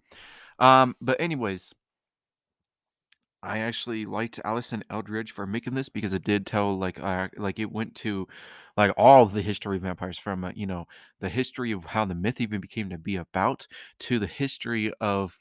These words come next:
what it is in pop culture today as well. I didn't know that, that, um, an uproar, uh, an uproar in Malawi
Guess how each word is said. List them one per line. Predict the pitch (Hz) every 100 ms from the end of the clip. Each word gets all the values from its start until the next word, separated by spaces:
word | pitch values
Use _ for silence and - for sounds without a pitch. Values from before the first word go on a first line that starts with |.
| -
what | 104
it | 101
is | 107 101
in |
pop | 90 101 -
culture | 117 - -
today | - 110 104 92 -
as | 95
well. | 117 131 120 - - - -
I | 196
didn't | 208 123
know | 139 120
that, | 101 92
that, | 98 95
um, | 95 92 87 - -
an | 110
uproar, | 110 117 104 98 - _
uh, | 110
an | 95
uproar | 117 - 104 101 95
in | 98 90
Malawi | 95 104 98 90